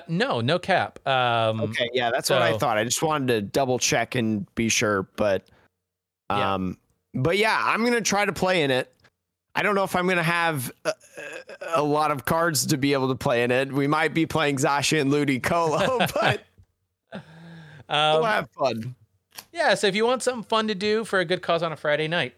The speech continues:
Speaker 1: uh, link in the podcast description. Also, it's just on Limitless, um, so you can, you can look around on Limitless for Friday, September third. Um, but yeah,
Speaker 2: Mm-hmm.
Speaker 1: outside of that, Jake, I think,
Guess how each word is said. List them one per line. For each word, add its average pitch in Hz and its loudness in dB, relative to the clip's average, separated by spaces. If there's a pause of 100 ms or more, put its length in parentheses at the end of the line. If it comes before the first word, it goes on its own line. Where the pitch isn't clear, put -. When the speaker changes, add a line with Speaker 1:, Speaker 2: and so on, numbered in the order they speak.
Speaker 1:
uh, 139 2
link 165 -2
in 160 2
the 160 2
podcast 151 0
description. 170 -4
Also, 185 0
it's 170 -2
just - -4
on 165 2
Limitless, 160 0 (640)
um, 113 0
so - -4
you 127 -2
can, 127 -8
you 143 -10
can 127 -6 (360)
look 143 0
around 135 0
on 123 0
Limitless 123 -4
for 123 -8
Friday, 120 0
September 131 -2
third. 113 2 (520)
Um, 117 2
but 113 2
yeah, 131 4
Speaker 2:
Mm-hmm. - -14 (760)
Speaker 1:
outside 262 0
of 185 -4
that, 226 -2
Jake, 175 -2
I 156 -4
think, 196 -4